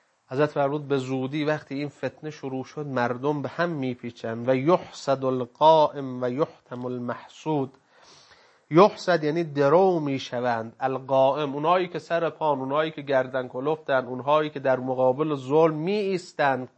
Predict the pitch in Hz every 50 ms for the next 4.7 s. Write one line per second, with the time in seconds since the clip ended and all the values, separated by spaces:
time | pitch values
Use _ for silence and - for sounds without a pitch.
0 | _ - 170 202 208 - - - - 135 139 143 139 135 131 127 - - 123 120
1 | 123 123 120 - - - 120 120 107 - _ _ _ _ _ _ _ _ _ _
2 | _ - 135 135 135 - - - 143 160 175 175 160 143 131 127 - - 131 123
3 | - - 127 123 123 131 143 143 139 123 123 127 127 120 123 131 143 143 135 131
4 | 127 123 127 151 170 165 135 127 113 110 107 92 -